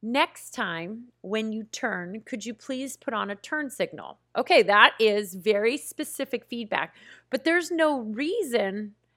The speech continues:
and there's no explanation as to why I'm giving that feedback. This is important. You gotta give the data point as to why I'm delivering. Why is it important for me to tell you this? "Because oncoming traffic doesn't know you're turning and we could have been in an accident." Boom.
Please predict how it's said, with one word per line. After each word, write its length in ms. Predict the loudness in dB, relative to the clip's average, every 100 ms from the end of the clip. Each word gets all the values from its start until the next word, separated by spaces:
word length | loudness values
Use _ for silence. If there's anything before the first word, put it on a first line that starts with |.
| 0
and 140 | 2
there's 160 | 2 0
no 140 | 0
explanation 640 | -2 -2 -4 -4 -6 -4 -4
as 160 | -4
to 120 | -2 -4
why 360 | 2 4 4
I'm 180 | 2 0
giving 300 | -2 -4 -4
that 180 | -8 -8
feedback. 440 | -10 -4 -4 -2
This 200 | -2 -2
is 120 | -4
important. 360 | -6 -2 -2 0
You 60 | 2
gotta 220 | 4 2
give 220 | 0 -4
the 80 | -4
data 340 | 0 2 2
point 360 | -2 -4 -6 -4
as 180 | -6 -6
to 120 | -8
why 420 | -6 0 2 4
I'm 100 | 2
delivering. 400 | 0 -4 -4 -2
Why 360 | 4 8 8 6
is 160 | 0 -2
it 80 |
important 500 | -2 -4 -4 -4 -4
for 160 | -8 -6
me 180 | -4 -4
to 80 | -6
tell 240 | 0 0
you 200 | 0 -4
this? 360 | -8 -8 -14 -20 _ _ _ _ _ _ _ _
"Because 600 | -4 -4 2 6 8 8 2
oncoming 640 | 0 2 2 0 -4 -2 -4
traffic 580 | 0 4 4 2 -2
doesn't 380 | 2 2 2 -6
know 200 | 0 2
you're 220 | 2 -2
turning 560 | -6 -4 -2 -2 -4 -6 -6
and 180 | -6
we 140 | -6 -8
could 180 | -6 -6
have 160 | -6
been 160 | -4 -4
in 140 | -4
an 120 | -6 -2
accident." 760 | -2 -2 -6 -4 -4 -6 -4
Boom. 560 | 4 6 6 0 -6 -16